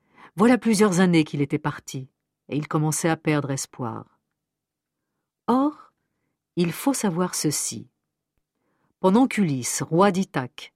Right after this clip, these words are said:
errait sur la mer, Télémaque et sa mère étaient eux aussi dans le malheur. Des jeunes seigneurs disaient qu'Ulysse ne reviendrait plus, qu'il fallait un nouveau roi.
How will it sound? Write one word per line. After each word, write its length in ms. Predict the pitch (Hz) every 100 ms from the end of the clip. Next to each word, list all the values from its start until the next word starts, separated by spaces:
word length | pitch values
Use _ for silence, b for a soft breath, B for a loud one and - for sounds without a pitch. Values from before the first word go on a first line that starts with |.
| -
errait 280 | 170 165 202
sur 200 | - 147
la 100 | 135
mer, 400 | 131 147 180 202 _ _ _ _ _ _ _ _ _ -
Télémaque 500 | 208 226 220 254 247
et 40 |
sa 140 | - 196
mère 240 | 190 202
étaient 240 | 185 170 - 208
eux 80 | 202
aussi 400 | 170 - - 139
dans 120 | 131
le 100 | 127
malheur. 460 | 123 117 110 107 120 _ _ _ _ _ _ _ _ _ _ _ _ _ _
Des 220 | 139 190 175
jeunes 180 | 254
seigneurs 560 | 277 - 208 196 226 262
disaient 280 | 175 165 180
qu'Ulysse 420 | - 165 190 -
ne 80 | 160
reviendrait 440 | 151 143 151 151
plus, 380 | 147 - 131 117 _ _ _ _ _ _ _ _ _
qu'il 160 | - 175
fallait 300 | - 185 180
un 100 | 170
nouveau 260 | 165 147 151
roi. 380 | 117 120 107